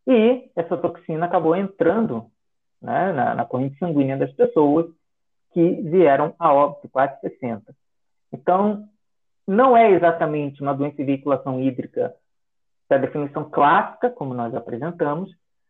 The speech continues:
mas foi um caso agudo, né, onde pessoas vieram a óbito por conta do uso de uma água que estava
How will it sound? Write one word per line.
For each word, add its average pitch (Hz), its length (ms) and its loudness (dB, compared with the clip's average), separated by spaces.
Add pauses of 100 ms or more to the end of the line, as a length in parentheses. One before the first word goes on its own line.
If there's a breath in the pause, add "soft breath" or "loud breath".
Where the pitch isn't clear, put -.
(120)
mas 175 360 2 (340)
foi 233 180 4
um 196 140 -2
caso 131 360 2
agudo, 143 600 0 (580)
né, 143 180 0
onde 175 240 -2
pessoas 151 420 -2
vieram 123 380 2
a 185 100 4
óbito 151 560 0 (540)
por 247 180 2
conta 233 540 2
do 165 140 -4
uso 226 420 2
de 160 80 -6
uma 196 160 0
água 160 540 2 (120)
que 277 100 -2
estava 269 520 0